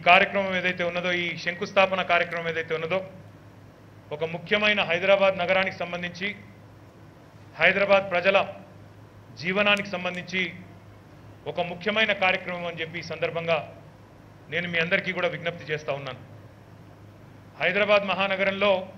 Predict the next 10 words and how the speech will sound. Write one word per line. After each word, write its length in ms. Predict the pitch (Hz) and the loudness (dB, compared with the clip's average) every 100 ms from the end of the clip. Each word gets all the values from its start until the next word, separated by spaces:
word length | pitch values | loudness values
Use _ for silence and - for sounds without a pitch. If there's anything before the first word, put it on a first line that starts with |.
| - - - - - - - - - - - | -20 -20 -20 -20 -20 -20 -20 -20 -20 -12 -2
జనాభా 380 | 175 202 208 196 | 4 6 8 6
రోజు 140 | 196 190 202 | 4 2 0
రోజుకి 240 | 196 196 | -2 -2
పెరుగుతా 240 | 180 185 170 | -2 2 0
ఉన్నది, 180 | 151 135 - - - - - - - - - - - - - - - | 0 -8 -16 -20 -20 -20 -20 -20 -20 -20 -20 -20 -20 -20 -20 -20 -2
పట్టణం 320 | 170 170 214 208 202 | 0 2 0 2 2
రోజు 120 | 196 208 | 4 2
రోజుకి 180 | 196 196 | 0 -4
విస్తరిస్తా 380 | 180 196 185 - 170 | -2 0 0 0 0
ఉన్నది. 180 | 165 | -2